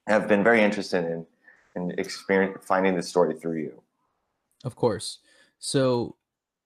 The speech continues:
Speaker 2: uh, yeah, we all, uh, as paranormal experts, we've heard this,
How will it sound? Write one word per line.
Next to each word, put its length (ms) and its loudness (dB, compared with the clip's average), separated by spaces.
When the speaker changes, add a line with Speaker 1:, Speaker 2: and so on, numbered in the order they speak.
Speaker 2:
uh, 160 2
yeah, 300 2
we 320 -4
all, 640 2
uh, 140 -2
as 200 -2
paranormal 440 -2
experts, 760 -4
we've 280 -8
heard 400 0
this, 500 -6